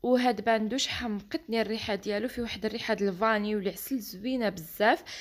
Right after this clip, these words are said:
حتى هو بغيت نشاركو معكم، يعني البنات اللي مهتمين اولا اللي باغيين شي باندوش زوين. واخر حاجه هاد دودورون ديال نيفيا كريم، هكا عمري ما جربتها، ولكن هادي زوينه بزاف، جربتها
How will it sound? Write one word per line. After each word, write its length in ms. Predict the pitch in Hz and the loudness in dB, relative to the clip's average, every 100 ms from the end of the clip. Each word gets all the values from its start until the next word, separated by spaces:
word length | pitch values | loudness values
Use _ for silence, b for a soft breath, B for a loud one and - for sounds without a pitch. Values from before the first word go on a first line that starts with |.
| B B | B B
حتى 140 | - | 0
هو 120 | 233 269 | 2 2
بغيت 240 | 240 247 | 0 -4
نشاركو 440 | 202 - 220 220 | -2 0 0 0
معكم، 340 | 214 190 208 247 | 0 0 -2 -4
يعني 220 | 185 180 | -4 -4
البنات 340 | 185 208 226 | -4 -2 -2
اللي 120 | - 196 | -2 -2
مهتمين 540 | 190 - 196 208 - | -4 -4 -2 -2 -4
اولا 220 | 196 196 | -2 0
اللي 140 | 185 185 | 2 2
باغيين 280 | 190 185 | 0 0
شي 160 | 196 - | -2 -2
باندوش 460 | 175 180 170 175 180 | -2 -2 -2 -6 -6
زوين. 400 | 170 170 214 403 - B B B B B B B B - | -6 -2 -2 -2 -6 B B B B B B B B 2
واخر 600 | 302 339 - 311 294 277 | 4 6 4 4 2 0
حاجه 540 | - 247 220 254 277 | 2 2 2 2 2
هاد 300 | 269 233 196 214 214 214 208 208 | 2 0 0 2 4 4 4 4
دودورون 580 | 208 247 208 226 233 233 | 2 0 2 2 2 0
ديال 320 | 190 214 208 | -2 -2 0
نيفيا 420 | 214 220 185 226 240 | -2 -4 -2 2 2
كريم، 500 | 240 233 214 214 - B B B | 0 -2 -2 -4 -12 B B B
هكا 360 | 233 226 - | -2 0 4
عمري 420 | 262 254 226 233 262 | 6 6 2 0 0
ما 80 | |
جربتها، 500 | 233 208 208 - 262 | 0 -4 -6 -4 0
ولكن 440 | 254 208 214 233 226 | 2 2 -2 -6 -6
هادي 480 | 240 220 208 240 220 | 0 0 0 -2 -4
زوينه 360 | 180 247 247 | -4 -2 -2
بزاف، 360 | 180 170 233 269 | -2 -2 -2 -2
جربتها 680 | 208 196 214 - 233 269 | 0 -2 -4 -4 0 0